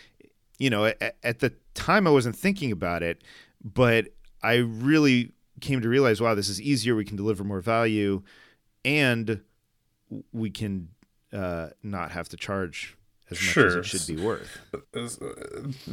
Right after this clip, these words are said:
Speaker 2: but that sounds like it's actually more work. So explain how that's easier.
Speaker 1: <laughs> All right, all right. Well, 'cause when somebody booked elsewhere, we had to go through the same queues as everyone else.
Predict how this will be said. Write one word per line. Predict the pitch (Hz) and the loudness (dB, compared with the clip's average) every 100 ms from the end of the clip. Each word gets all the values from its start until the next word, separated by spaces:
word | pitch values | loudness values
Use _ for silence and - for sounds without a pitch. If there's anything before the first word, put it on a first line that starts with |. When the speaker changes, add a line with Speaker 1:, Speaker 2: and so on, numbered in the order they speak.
| 131 - | -6 -2
Speaker 2:
but | 143 | 10
that | 185 - | 12 12
sounds | 156 120 | 10 10
like | 113 98 - | 6 6 2
it's | 90 | -2
actually | 104 - 98 | -2 -2 -4
more | 95 98 | -2 -4
work. | 87 - - | -6 -10 -6
So | 113 104 101 | -4 -2 -2
explain | 101 - 131 117 | -4 -2 0 4
how | 113 | 4
that's | 101 - | 2 -2
easier. | 98 85 - 101 _ _ - | -6 -8 -10 -10 _ _ -10
Speaker 1:
<laughs> | - - 131 - 127 - 151 - | -10 -4 -6 -6 -14 -8 -8 -4
All | 131 - 123 | -6 -2 0
right, | 110 98 - | 0 -2 -4
all | |
right. | 110 - | -6 -6
Well, | - 117 - - - - - - - - | -4 -4 -4 -12 -12 -12 -14 -18 -20 -6
'cause | 147 180 | 2 4
when | 165 | 4
somebody | 226 233 247 | 4 4 4
booked | 170 139 - | 2 0 -2
elsewhere, | 127 127 - 82 71 82 104 _ _ _ _ _ _ - | 0 2 -2 -6 -8 -10 -12 _ _ _ _ _ _ -6
we | 127 202 | 4 4
had | |
to | 180 | 8
go | 185 | 4
through | 156 139 | 6 4
the | |
same | - 135 123 | 4 2 0
queues | - 127 113 | 0 0 0
as | 92 | 0
everyone | 110 95 92 | 0 0 -4
else. | 131 101 - - | -2 -4 -8 -16